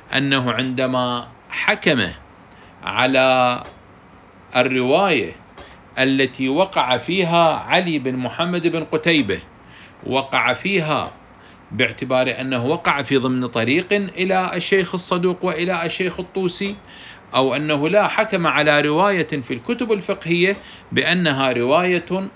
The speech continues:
صحيحة. إذن يوجد فرق ما بين ال-، المقامين. آه، لو نأجل هذا البحث إلى غد بالنسبة إلى تصحيحات العلامة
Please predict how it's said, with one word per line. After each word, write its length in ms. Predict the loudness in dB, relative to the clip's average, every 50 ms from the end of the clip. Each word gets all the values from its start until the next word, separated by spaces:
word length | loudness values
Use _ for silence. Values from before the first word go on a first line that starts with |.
| -16 -16 -12
صحيحة. 640 | -10 0 2 2 2 4 0 0 0 -4 -8 -8 -10 -14 -20 -20 -20 -20 -8 -4
إذن 240 | -2 0 0 0 0
يوجد 360 | 0 -2 -2 -2 -2 -4 -4
فرق 520 | -2 -2 -2 -2 -2 -2 0 0 0 0 -2 -8 -16 -20 -20 -18 -8 -2
ما 220 | 0 2 2 2
بين 340 | 4 4 2 2 2 2 2
ال-، 220 | 0 0 0 -6 -14 -20 -20 -20 -20 -10 -4 -2
المقامين. 800 | 0 2 2 0 2 2 2 4 4 4 4 2 2 0 -2 -8 -12 -18 -20 -20 -20 -20 -20 -20 -20 -20 -20 -20 -20 -20 -14
آه، 720 | -6 -4 -2 0 0 0 0 -2 -2 -4 -4 -6 -8 -10 -12 -14 -16 -20 -20 -20 -20 -20 -20 -20 -20 -20 -20 -20 -20 -20 -20 -20 -20 -20 -20 -20 -16 -10
لو 200 | -6 -4 -2 -2
نأجل 480 | -4 -4 -4 -6 -6 -4 -2 -4 -2 -2
هذا 240 | -2 -2 0 0
البحث 380 | -2 0 -2 -2 -4 -4 -10 -8
إلى 260 | -6 -2 0 0 0
غد 280 | 0 2 0 0 0 -2 -10 -20 -20 -20 -20 -20 -20 -20 -20 -20 -20 -20 -20 -20 -20 -20 -20 -20 -20 -20 -20 -20 -20 -20 -20 -20 -20 -20 -20 -16 -4
بالنسبة 480 | -2 -2 0 0 -2 -4 -2 -2 -2 -2 0
إلى 560 | -2 -2 0 0 2 2 2 2 0 -2 -4 -10 -18 -20 -20 -8 -6
تصحيحات 600 | -6 -6 -4 -4 -6 -4 0 0 0 0 0 -2
العلامة 640 | -2 0 0 2 2 2 2 2 2 0 -4 -6